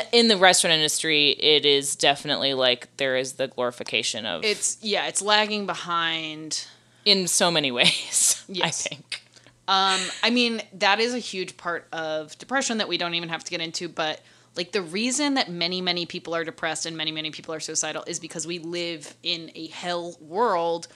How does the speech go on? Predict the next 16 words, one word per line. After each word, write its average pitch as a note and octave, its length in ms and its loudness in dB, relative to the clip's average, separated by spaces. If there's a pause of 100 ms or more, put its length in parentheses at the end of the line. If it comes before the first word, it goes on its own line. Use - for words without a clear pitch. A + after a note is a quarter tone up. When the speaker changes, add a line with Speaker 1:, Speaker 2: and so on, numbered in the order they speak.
(120)
Speaker 2:
where, F3 100 -4
like, E3+ 180 -4 (200)
no F3 300 2
one A#3+ 180 4
has G3+ 240 0
the F#3 80 -4
means F#3 320 -2
to - 80 -6
take E3+ 180 -6
care F#3+ 200 0
of F3 60 -4
themselves D3+ 600 -4 (160)
and - 140 -10
everyone E3 340 -6
is D#3+ 140 -8
deprived, D#3 1000 2